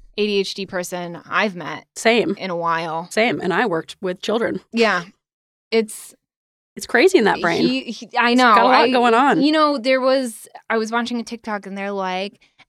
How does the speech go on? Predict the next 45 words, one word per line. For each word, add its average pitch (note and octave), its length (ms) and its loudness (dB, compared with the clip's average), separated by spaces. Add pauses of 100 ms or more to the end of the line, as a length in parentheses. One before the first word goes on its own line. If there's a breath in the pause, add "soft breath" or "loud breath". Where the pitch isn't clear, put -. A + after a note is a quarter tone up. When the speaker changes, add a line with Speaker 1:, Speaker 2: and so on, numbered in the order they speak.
Speaker 1:
"Ask G4 440 2
this F#4 260 -4
to D4+ 120 -6
your D4+ 280 0
partner." G#3 580 -2
And F3 120 -8
I F3+ 80 -6
was F#3 80 -10
like, F3 180 -10
"I C#4+ 200 -2
hate G3+ 380 -12
these F3+ 260 -12
things." - 400 -14
But G#3+ 200 -8
then A3+ 200 -2
I F#3 200 -4
was G3 200 -8
watching F#3+ 440 -6
it. - 100 -16
I G3 80 -8
think, A#3+ 280 -8 (240)
I G3 100 -2
don't F3 120 -6
know. B2+ 160 -14 (100)
I G3 80 -2
watched A3+ 360 0
it G3+ 100 -4
anyway. F3 400 -10 (420)
But B3+ 300 4 (540)
they G#3+ 100 0
were G#3 160 -2
like, F#3 320 -6 (160)
"Ask D#4+ 360 -8
your F#4 120 -8
partner D#3+ 720 -8 (200)
what's, G#3+ 340 -8 (120)
if F3+ 200 -16
you A3+ 160 -4
had B3 100 0
to, A#3 80 -2
like, G3+ 180 -4
switch - 540 -6
bodies F#3+ 500 -6
or, G3+ 140 -6
like, G3 440 -8